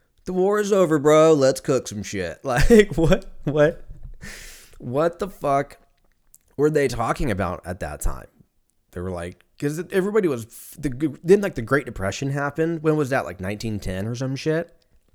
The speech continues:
So twenty years after that, they went from Civil War ending to the Great Depression, and they were right in between that. I wonder what those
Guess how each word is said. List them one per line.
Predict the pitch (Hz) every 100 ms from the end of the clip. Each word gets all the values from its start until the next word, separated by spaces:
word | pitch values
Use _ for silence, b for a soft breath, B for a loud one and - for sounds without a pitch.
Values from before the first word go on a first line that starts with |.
| _ _ _ _
So | - 139 120 123 -
twenty | 131 160 165
years | 160 151
after | 143 131 131
that, | 127 151 110 104
they |
went | 147 165
from | 127 110
Civil | - 233 247
War | 220 208 175
ending | 156 151 151 147 b b b _ _ _ _ _ _ -
to | - 135 123 120
the | 117
Great | 120 151 160
Depression, | 147 127 120 117 113
and | 113
they | 120
were | 113 107
right | 110 110
in | 110
between | 98 95 - 101
that. | 87 76 - _ _ _ _ _ _ _ _ _ _ _ _ _ _ _ _ _ _ _ _ _ _ _ _ _ _ _ _ _ _ _ _ _ _ _ _ _ _ -
I |
wonder | 135 180
what | 127 98
those | 107 147 143 110